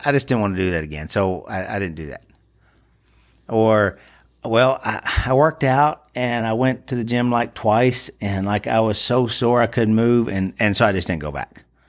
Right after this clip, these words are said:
And so when it comes to working out, a lot of times it's because, um, we, we don't, because it, we don't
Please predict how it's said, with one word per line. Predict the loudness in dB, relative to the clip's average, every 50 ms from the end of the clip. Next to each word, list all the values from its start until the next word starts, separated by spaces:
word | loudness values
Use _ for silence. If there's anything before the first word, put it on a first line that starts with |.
| _ _ _ _ _ _ _ _ _ _ _ _ _ _ _ _ _ _ _ _ _ _ _ _ _ _ _ -4
And | -2 -2 0 2
so | 2 2 2 2 0 -4 -10 _ -2
when | 0 0
it | 0 0
comes | 0 -2 -2 0 0
to | 0 0 0 0 -2 -2 0
working | 0 0 0 2 0 0
out, | 0 0 0
a | 0
lot | 2 2 2 0
of | 0
times | -2 -2 0 0 0 -2 -4 -8 _ _ _ _ _ _ _ _ _ _ _ _ _ _ -12 -6 -6
it's | -4 -4
because, | -2 -2 -2 0 2 2 4 4 4 4 2 0 -4 -6 -10 _ _ -6
um, | -4 -2 0 0 0 -2 -6 -8 -10 -12 -14 -12 -8
we, | -6 -4 -4 -4 -6 -10 -12 -10
we | -6 -6 -6
don't, | -6 -4 -2 0 2 2 4 2 2 0 -4 -10 -18 -10 -6 -6
because | -4 -2 0 2 2 2 0
it, | -4 -10 -12 _ _ -20 -20 -20 -20 -10 _ 0
we | 2 2
don't | 4 2 0 -2